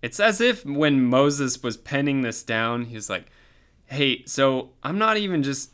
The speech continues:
I'm gonna belabor this point so much that I'm gonna go to the very beginning of creation to make this evident why this matters." Why do you think this is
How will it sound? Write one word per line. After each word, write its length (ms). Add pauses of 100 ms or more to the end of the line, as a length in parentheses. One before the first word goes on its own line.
(120)
I'm 140
gonna 180
belabor 680
this 220
point 400
so 220
much 360
that 140
I'm 160
gonna 160
go 160
to 140
the 100
very 460
beginning 360
of 140
creation 540
to 120
make 300
this 240
evident 420
why 420
this 280
matters." 440 (760)
Why 220
do 60
you 200
think 340
this 220
is 380